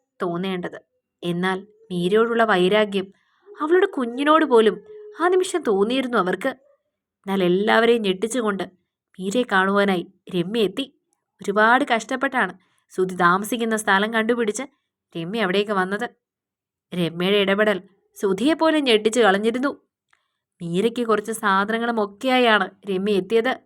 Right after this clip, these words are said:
കുറച്ച് തടിച്ചു എന്നതിനപ്പുറം വലിയ മാറ്റങ്ങളൊന്നും മീരയ്ക്ക് വന്നിട്ടില്ലെന്ന് പറഞ്ഞു. സുധിക്കും അവളുടെ സാന്നിധ്യം വലിയ സന്തോഷം നൽകി.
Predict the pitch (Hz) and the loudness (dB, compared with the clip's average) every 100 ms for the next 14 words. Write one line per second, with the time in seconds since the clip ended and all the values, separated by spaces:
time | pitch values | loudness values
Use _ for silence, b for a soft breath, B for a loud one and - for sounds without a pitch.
0 | _ _ _ _ - 175 175 190 240 220 | _ _ _ _ -6 -2 0 0 0 2
1 | 214 254 240 247 247 226 233 247 _ _ | 2 2 0 2 0 2 0 -2 _ _
2 | _ _ - 370 392 415 339 226 240 294 | _ _ -4 0 2 0 2 2 2 0
3 | 277 233 220 247 269 226 214 220 226 190 | 0 0 0 -2 0 2 2 2 0 -2
4 | 208 240 220 208 180 202 262 - _ _ | -2 0 0 2 2 2 0 -6 _ _
5 | _ _ _ _ _ _ _ _ _ _ | _ _ _ _ _ _ _ _ _ _
6 | _ - 190 185 190 247 240 - 180 180 | _ -6 -4 -2 -2 -2 -4 -4 -2 0
7 | 190 240 240 214 214 220 247 202 - 170 | 2 0 0 0 0 -2 -4 -6 -10 -8
8 | 175 233 277 240 214 233 262 240 233 | -4 -2 -2 -2 -2 -2 0 -2 -2